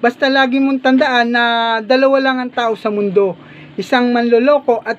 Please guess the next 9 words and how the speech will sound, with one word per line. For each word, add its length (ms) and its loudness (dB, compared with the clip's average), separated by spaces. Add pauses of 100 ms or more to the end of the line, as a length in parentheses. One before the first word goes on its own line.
isang 320 -2
naloloko. 800 2 (400)
So, 240 2
isang 400 -2
hindi 320 -4
scammer 640 0
at 240 -4
isang 400 -6
scammer. 640 -2